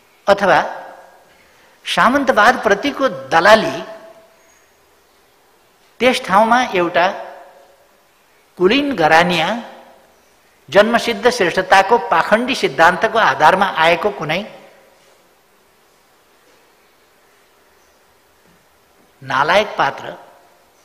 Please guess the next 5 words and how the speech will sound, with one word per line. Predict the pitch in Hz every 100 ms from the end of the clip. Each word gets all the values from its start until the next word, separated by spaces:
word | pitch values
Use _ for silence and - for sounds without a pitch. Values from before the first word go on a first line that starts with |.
| _ _ _ _ -
राजा | 156 156 180 220
नामको | 220 190 185 208
कोही | 190 185 165
हुन्थ्यो | 147 151 160
भने | 135 185